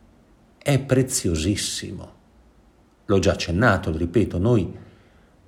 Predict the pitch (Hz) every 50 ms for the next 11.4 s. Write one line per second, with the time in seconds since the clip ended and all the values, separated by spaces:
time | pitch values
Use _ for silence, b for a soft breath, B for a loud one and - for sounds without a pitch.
0 | _ - - - - 82 85 85 82 - 92 82 - - - 120 127 131 104 90
1 | 85 - - 92 87 87 85 85 82 - - - - - - _ - 101 92 101
2 | 90 82 80 - - - 170 147 117 - - - - 90 82 87 92 95 95 92
3 | 90 85 85 87 87 85 87 87 87 85 80 78 80 82 80 82 80 78 80 -
4 | - - 101 98 87 85 82 87 82 82 80 - 85 - - 90 - - - -
5 | - - - - - - - - - - _ _ _ _ _ - 95 - - -
6 | - 104 - - - - - - - - - _ - - 101 101 101 95 87 107
7 | 107 - 101 87 - 87 - - 87 87 90 87 104 107 104 98 87 87 87 82
8 | - 131 139 127 - - 175 156 170 B B B B B B - _ _ _ _
9 | - 185 170 160 - - - - - 135 131 127 127 - 196 180 160 87 85 -
10 | - - 113 - - 120 113 127 117 - 151 147 156 131 113 110 123 139 190 208
11 | 165 95 80 - - - - -